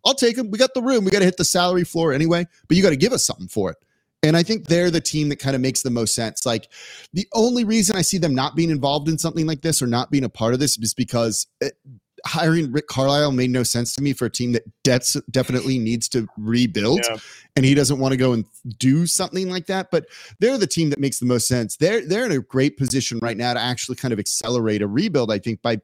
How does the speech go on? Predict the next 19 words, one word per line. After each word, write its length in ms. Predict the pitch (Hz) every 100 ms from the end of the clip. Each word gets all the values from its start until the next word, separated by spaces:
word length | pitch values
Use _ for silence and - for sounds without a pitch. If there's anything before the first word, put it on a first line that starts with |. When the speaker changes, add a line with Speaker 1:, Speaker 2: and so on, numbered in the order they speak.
| _ -
Speaker 1:
using 480 | 127 117 170 156 151
that 160 | 143
cap 240 | - 160 -
space, 300 | 139 120 -
not 140 | 160
on 100 | 151
free 280 | - 131 131
agents, 320 | 185 117 - - - - _
but 120 | 151
on 260 | 147 127 113
being 220 | - 143 135
a 40 |
facilitator 640 | - - 139 127 - 113
in 100 | 110
one 120 | 107 104
of 40 |
these 200 | 92 -
trades. 440 | - 95 - - - _ - - - - -
Speaker 2:
Yep. 180 | 180